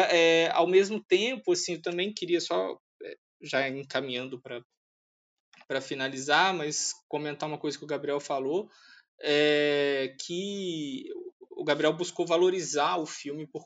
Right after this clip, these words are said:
conta desse papel, é, social, né, digamos assim, que ele teve, né, assim, o impacto que ele teve e a abertura pra debates ali que ele produziu.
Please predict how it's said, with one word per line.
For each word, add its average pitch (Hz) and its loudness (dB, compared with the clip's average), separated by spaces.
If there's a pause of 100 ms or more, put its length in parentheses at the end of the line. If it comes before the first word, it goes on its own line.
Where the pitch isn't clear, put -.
conta 147 -6
desse 143 -6
papel, 160 2 (840)
é, 123 0
social, 147 2
né, 143 -2
digamos 131 -4
assim, 139 -6
que - -4
ele 147 -2
teve, 120 -2
né, 127 -6
assim, 127 -6
o 127 -10
impacto 147 0
que 135 -8
ele 131 -8
teve 151 -2
e 135 0
a 139 0
abertura 147 -4 (400)
pra 143 4
debates 135 2
ali 131 -6
que 135 -14
ele 139 -6
produziu. 139 -4